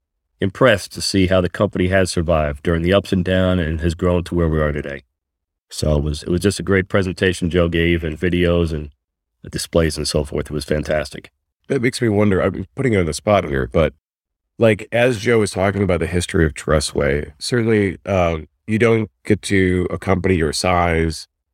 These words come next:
Speaker 2: and survive for fifty years without doing some pretty, making some pretty great decisions at key pivotal moments. Was there anything that Joe recognized that sort of stood out to you of, like, a moment where Trustway decided to go left when if it had gone right, it wouldn't be in business anymore kind of thing?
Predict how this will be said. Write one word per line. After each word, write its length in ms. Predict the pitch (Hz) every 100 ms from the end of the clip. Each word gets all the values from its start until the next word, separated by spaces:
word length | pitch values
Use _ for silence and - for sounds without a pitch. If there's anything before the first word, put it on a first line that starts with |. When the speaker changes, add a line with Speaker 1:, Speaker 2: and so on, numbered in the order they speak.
| _
Speaker 2:
and 120 | 92
survive 380 | - 85 90 85
for 60 | 76
fifty 280 | - -
years 220 | 78 76 71
without 220 | 82 78
doing 200 | 87 82
some 180 | - 76
pretty, 420 | - 90 82 78 _ -
making 260 | 123 120
some 180 | 113 104
pretty 520 | 90 107 101 98 92 - _ -
great 380 | 90 90 - -
decisions 680 | 95 - 85 82 65 76 -
at 240 | 78 73
key 380 | - - 95 95
pivotal 320 | 92 82 80
moments. 420 | 71 71 67 58 80
Was 120 | 90
there 120 | 95
anything 280 | 110 113 110
that 160 | 95 82
Joe 280 | 87 92
recognized 460 | 92 90 85 87 82
that 40 | 78
sort 240 | - 80
of 40 | - _ _ -
stood 300 | - 110 104
out 120 | 92
to 120 | 92
you 200 | 87 87
of, 100 | 82
like, 220 | 80 78
a 60 | 80
moment 400 | 82 90 92 87
where 320 | 82 82 78
Trustway 480 | 73 - 92 - 87
decided 400 | 82 - 82 82
to 60 | 85
go 180 | 80 76
left 460 | 82 90 90 - - _ _ -
when 120 | 95
if 100 | 87
it 80 | 85
had 200 | 90 90
gone 180 | 92 80
right, 260 | 76 80
it 40 | 85
wouldn't 220 | 78 78
be 80 | 80
in 80 | 78
business 340 | 78 80 78
anymore 340 | - - 50 -
kind 180 | - 85
of 100 | 85
thing? 220 | -